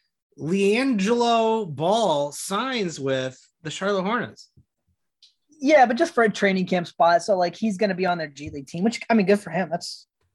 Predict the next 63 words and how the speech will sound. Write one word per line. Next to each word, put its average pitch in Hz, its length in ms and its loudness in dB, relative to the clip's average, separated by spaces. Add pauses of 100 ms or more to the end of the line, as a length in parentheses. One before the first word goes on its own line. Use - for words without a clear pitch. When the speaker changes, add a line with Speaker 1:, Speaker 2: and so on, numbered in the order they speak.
(140)
Speaker 2:
still - 260 -4
impressive. 165 420 -2 (140)
Speaker 1:
Get 339 180 2
paid 349 320 0
to 185 60 -6
play 294 160 0
Speaker 2:
I - 20 2
mean, 190 60 -2
Speaker 1:
basketball. 226 640 4 (300)
Speaker 2:
yeah, 220 140 8
I - 20 10
Speaker 1:
Hell 208 100 8
Speaker 2:
mean, 208 80 6
Speaker 1:
yeah, 214 80 8
Speaker 2:
I 240 60 8
couldn't, 240 240 4
Speaker 1:
baby. 330 80 4
Speaker 2:
I 247 100 8
couldn't 277 200 2
play 233 200 8
in 208 80 2
the 180 60 -6
G 160 220 -6
League, 147 280 -14
so 165 160 0
I'm 160 100 -2
not 180 240 2
throwing 175 220 2
any 156 160 -4
shade. 196 120 -8
Speaker 1:
Yeah. 131 320 -4 (420)
I 196 100 2
went 339 220 0
to, - 100 -8
I 180 80 2
mean, 196 240 0
I 185 80 -2
went 269 240 0
to, 147 460 -2 (180)
uh, 107 200 -16 (120)
I 160 80 -2
went 180 200 -2
to 151 120 -6
a 123 60 -6
D 147 240 -12
three 127 240 -12
school, 113 260 -14
Tyler. 104 400 -16 (400)
I'm 147 80 -8
also, 180 480 0
uh, 123 400 -8
about 123 280 -10
five 151 280 -6
six, - 540 -14
so, 120 200 -4
which 123 140 -4
is 117 140 -10
an 127 80 -12
average 156 340 -4
size 135 240 -2
for 117 140 -12
a 113 40 -8
human, 151 480 -4